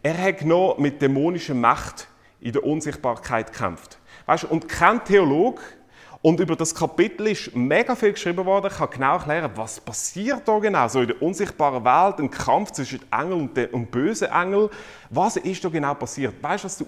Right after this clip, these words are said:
Aussage ist? Es ist etwas, was wir nicht ganz verstehen. Es ist Untergrundarbeit gsi, wo Gott, aber sein Gebet ist erhört worden, drei Wochen vorher, in dem Moment. Für mich ist das ein Bild, wo auf jedes Gebet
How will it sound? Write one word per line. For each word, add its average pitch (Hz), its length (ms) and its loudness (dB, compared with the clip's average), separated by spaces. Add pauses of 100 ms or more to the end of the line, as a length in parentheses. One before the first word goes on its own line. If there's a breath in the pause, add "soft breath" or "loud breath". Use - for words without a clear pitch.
Aussage 160 420 -4
ist? - 120 -10 (180 loud breath)
Es - 140 -10
ist - 120 -10
etwas, 160 280 -6
was 160 100 -10
wir 147 80 -4
nicht 151 160 -6
ganz 160 220 -4
verstehen. 131 520 -6
Es 113 120 -8
ist - 240 -12
Untergrundarbeit 156 1120 -4
gsi, 165 300 -10
wo 123 80 -6
Gott, - 500 -4 (460 loud breath)
aber 156 240 2
sein - 200 -4 (100)
Gebet 180 440 -2
ist 165 140 -6
erhört 156 440 0
worden, 127 300 0
drei 190 280 -4
Wochen 180 220 -6
vorher, 151 480 -4
in 107 80 -10
dem 143 200 0
Moment. 127 520 -4 (1160 loud breath)
Für - 180 -4
mich 226 300 2
ist 220 160 -6
das 190 80 -6
ein 170 180 -12
Bild, 180 240 2
wo 170 60 -2
auf 131 260 -6
jedes 214 460 -6
Gebet 180 540 -6